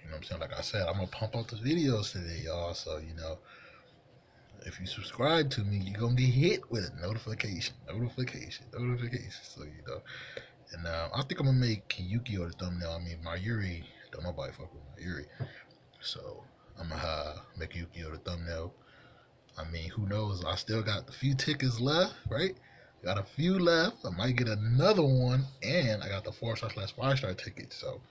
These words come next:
I mean, hey, you know what I'm saying? It's five-star day.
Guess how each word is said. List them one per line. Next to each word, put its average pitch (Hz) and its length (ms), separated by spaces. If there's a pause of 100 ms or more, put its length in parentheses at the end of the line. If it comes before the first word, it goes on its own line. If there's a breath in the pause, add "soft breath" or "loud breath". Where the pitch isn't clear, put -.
(720 loud breath)
I 73 80
mean, 73 220
hey, 78 260 (380)
you 73 80
know 71 80
what 71 140
I'm 67 80
saying? 76 320
It's - 100
five-star 98 540
day. 78 300